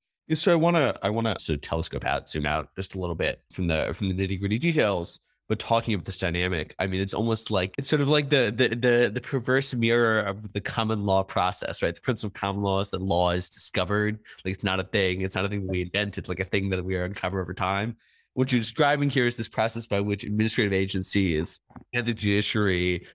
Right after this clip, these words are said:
jointly discover the meaning of their own texts, or, you know, they, they, they,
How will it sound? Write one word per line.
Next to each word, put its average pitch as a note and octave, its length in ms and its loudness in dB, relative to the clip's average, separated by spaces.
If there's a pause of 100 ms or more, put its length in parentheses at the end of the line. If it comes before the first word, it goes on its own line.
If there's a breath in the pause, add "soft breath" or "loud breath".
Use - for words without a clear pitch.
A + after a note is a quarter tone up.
jointly A#2 560 2
discover G#2+ 960 0 (240)
the A2+ 160 0
meaning A2+ 520 4
of F#2+ 560 0
their G#2+ 180 2
own G2+ 260 -2
texts, - 920 -4
or, G#2+ 360 2
you A#2 160 -2
know, G2+ 60 -4 (100)
they, A#2 160 0
they, B2 280 0
they, A#2+ 120 -2